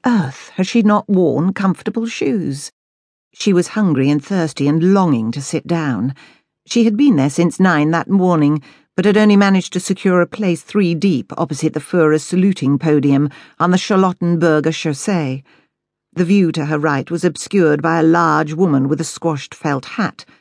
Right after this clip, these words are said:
accompanied by two boys of around six and seven. To begin with, Clara had pitied the children, doomed to spend the morning fenced in by a forest of legs. But after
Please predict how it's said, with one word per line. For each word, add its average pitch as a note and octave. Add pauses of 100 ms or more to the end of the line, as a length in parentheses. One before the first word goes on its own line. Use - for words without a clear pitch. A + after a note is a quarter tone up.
(300)
accompanied G#3
by F#3+
two G#3
boys E3
of F3
around E3+
six -
and F3+
seven. D3 (920)
To A#3+
begin C4
with, F#3+
Clara G#3
had G3+
pitied C#3+
the -
children, D3+ (480)
doomed F#3
to F3+
spend F3
the F3+
morning E3
fenced F#3+
in D#3
by E3+
a F3+
forest E3
of F#3
legs. F#3+ (640)
But -
after G3